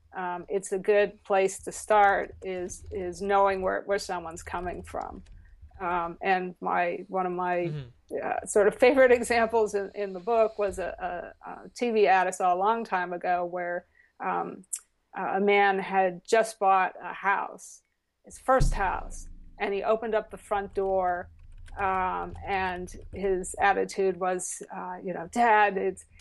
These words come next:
Speaker 1: it's my house now. I can let all the heat out the front door if I want." <laughs> You know? So, because
Speaker 2: Oh,
Speaker 1: his
Speaker 2: okay.
Speaker 1: father
Speaker 2: Yes.
Speaker 1: always, "Don't leave the front door
Speaker 2: <laughs> Yeah.
Speaker 1: open, the, the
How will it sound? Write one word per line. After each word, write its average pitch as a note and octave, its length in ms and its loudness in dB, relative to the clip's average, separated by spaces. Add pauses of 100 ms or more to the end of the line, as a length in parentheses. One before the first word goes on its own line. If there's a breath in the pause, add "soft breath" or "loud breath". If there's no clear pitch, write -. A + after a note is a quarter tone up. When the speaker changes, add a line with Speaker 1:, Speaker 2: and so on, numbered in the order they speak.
Speaker 1:
it's G3 180 -2
my A#3 240 4
house G3+ 320 2
now. G3 240 6
I G3 100 4
can G3 220 -6
let F#3+ 160 4
all A#3+ 380 6
the A3+ 120 -2
heat G#3+ 280 -6
out G3 280 -2
the E3+ 160 -12
front G#3 260 -4
door F#3 340 -2
if - 100 -8
I F3+ 240 2
want." - 440 -6 (100)
<laughs> - 120 -14
You B3+ 220 4 (100)
know? E4 180 6 (1000 loud breath)
So, B3+ 300 8
because D#3+ 500 2
Speaker 2:
Oh, E3 100 2
Speaker 1:
his G#3 120 -2
Speaker 2:
okay. C#3 100 0
Speaker 1:
father G#3 260 2
Speaker 2:
Yes. G3 60 0
Speaker 1:
always, G3 380 0
"Don't G#3+ 360 2
leave G#3 180 2
the G#3 80 -4
front G#3 280 -2
door G3+ 200 0
Speaker 2:
<laughs> G3 40 2
Yeah. D#3+ 200 2
Speaker 1:
open, F#3 180 -4
the, F3+ 260 -6
the F3+ 280 -10